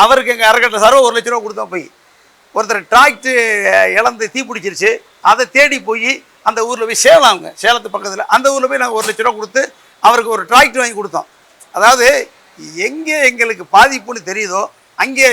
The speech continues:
எங்களுடைய அறக்கட்டளை சார்பாக எங்களால முடிந்த உதவியை தொடர்ந்து செய்து கொண்டிருக்கு. அதுதான் நம்ம சேர்த்திருக்கிற சொத்து. அது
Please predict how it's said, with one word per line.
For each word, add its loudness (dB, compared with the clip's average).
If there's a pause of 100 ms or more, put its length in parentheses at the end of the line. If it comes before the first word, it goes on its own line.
எங்களுடைய -4
அறக்கட்டளை -4
சார்பாக 2 (520)
எங்களால 2 (120)
முடிந்த -4 (100)
உதவியை -4 (140)
தொடர்ந்து 0
செய்து -2
கொண்டிருக்கு. -14 (140)
அதுதான் 2 (220)
நம்ம -8
சேர்த்திருக்கிற -6
சொத்து. -8 (380)
அது -8